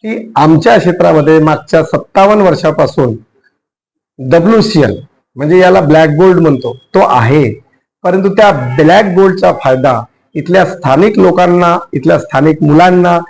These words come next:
इथल्या स्थानिक, अ, काय म्हणतात, अ, इंजिनियरला आणि शिकलेल्या मुलांना व्हायला पाहिजे, तो मात्र होणार आलेला आहे. याचा फायदा, या पॉवरचा फायदा दुसरीकडेच होत आहे. मला असं म्हणायचं आहे की येणाऱ्या काळात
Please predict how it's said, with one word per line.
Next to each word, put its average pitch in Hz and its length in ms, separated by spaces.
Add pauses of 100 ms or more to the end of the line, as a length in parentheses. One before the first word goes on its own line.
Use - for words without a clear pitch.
(260)
इथल्या 151 260
स्थानिक, 165 640
अ, 143 380 (480)
काय 151 120
म्हणतात, 151 420
अ, 151 600
इंजिनियरला 165 680 (420)
आणि 147 320
शिकलेल्या 165 420
मुलांना 170 320
व्हायला 151 460
पाहिजे, 165 340 (540)
तो 247 180
मात्र 202 300
होणार 156 420
आलेला 135 320
आहे. 165 120 (400)
याचा 196 300
फायदा, 151 400
या 147 180
पॉवरचा 156 540
फायदा 127 300 (300)
दुसरीकडेच 233 640
होत 151 200
आहे. 123 100 (500)
मला 135 200
असं 170 240
म्हणायचं 165 360
आहे 156 80
की 160 60
येणाऱ्या 143 320
काळात 139 320